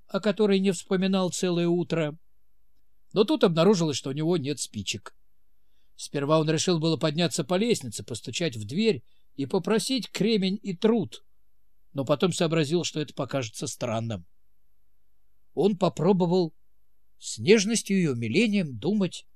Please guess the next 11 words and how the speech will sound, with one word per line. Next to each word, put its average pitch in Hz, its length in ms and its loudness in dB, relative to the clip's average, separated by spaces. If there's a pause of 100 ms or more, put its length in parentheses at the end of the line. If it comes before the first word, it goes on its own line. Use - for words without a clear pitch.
(160)
о 139 100 -4
Мелисенте, 160 800 0 (720)
но 185 160 2
убедился, 233 720 0 (480)
что - 220 -4
не 202 100 2
в - 60 -2
состоянии 226 520 4
даже 202 260 4
отдалённо 214 520 2
припомнить 190 600 -2